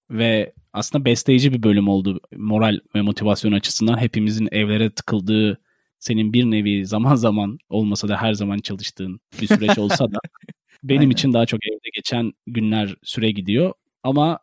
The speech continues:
Speaker 1: umuyorum tünelin ucundaki ışığa yakınız.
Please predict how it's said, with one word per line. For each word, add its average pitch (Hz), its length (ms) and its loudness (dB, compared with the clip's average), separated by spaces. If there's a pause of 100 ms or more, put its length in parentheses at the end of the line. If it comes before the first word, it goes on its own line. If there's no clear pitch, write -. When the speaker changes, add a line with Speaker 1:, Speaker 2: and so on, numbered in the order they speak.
Speaker 1:
umuyorum 143 360 4
tünelin 120 500 0
ucundaki 117 880 -2
ışığa 110 480 -2
yakınız. - 580 -8